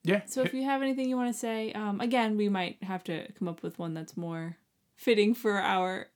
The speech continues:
Speaker 2: current name, 'cause we did do a name change. But
Speaker 1: Does it
Speaker 2: yeah.
Speaker 1: really matter, though?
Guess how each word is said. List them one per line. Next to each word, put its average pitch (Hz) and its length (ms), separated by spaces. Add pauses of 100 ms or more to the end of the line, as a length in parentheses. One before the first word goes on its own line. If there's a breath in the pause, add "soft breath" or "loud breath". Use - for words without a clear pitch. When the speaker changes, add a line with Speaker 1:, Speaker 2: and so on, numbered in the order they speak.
(340)
Speaker 2:
current 185 420
name, 190 420 (580)
'cause 202 180
we 208 80
did 185 220
do 190 120
a 175 60
name 170 200
change. 214 420 (120)
But 220 100
Speaker 1:
Does 320 160
it 359 80
Speaker 2:
yeah. 320 80
Speaker 1:
really 349 140
matter, 175 300
though? 190 260